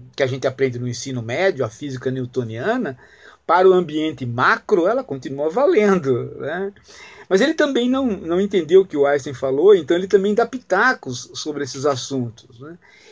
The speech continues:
E, é, ou seja, ele é uma pessoa que, é, ele se alfabetizou, mas aí ele saiu da escola.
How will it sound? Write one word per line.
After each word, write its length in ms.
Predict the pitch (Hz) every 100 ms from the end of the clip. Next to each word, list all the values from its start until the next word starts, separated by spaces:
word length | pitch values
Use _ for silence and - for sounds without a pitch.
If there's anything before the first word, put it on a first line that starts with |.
| - _
E, 920 | - 160 165 156 151 147 147 139 131 131 127 131 123 _ _ _ _ _ _ _ - -
é, 320 | 143 135 135 127
ou 100 | 180
seja, 360 | - 151 131 143
ele 180 | 160 185
é 20 |
uma 140 | 196
pessoa 520 | 196 196 - 147 165 -
que, 300 | - 190 202 _ _ _ _ _ -
é, 760 | - 139 139 131 131 127 131 131 - _ _ _ _ _ _ _ _ _ _ _ _ -
ele 180 | 151
se 120 | 147 165
alfabetizou, 840 | - 147 139 127 147 165 180 - _ _ _ _ _ _ - _ _ _ _ _ _ _ -
mas 220 | 202 220
aí 120 | 226
ele 80 | 247
saiu 260 | 254 254
da 60 | 254
escola. 680 | 254 - 214 185 143 120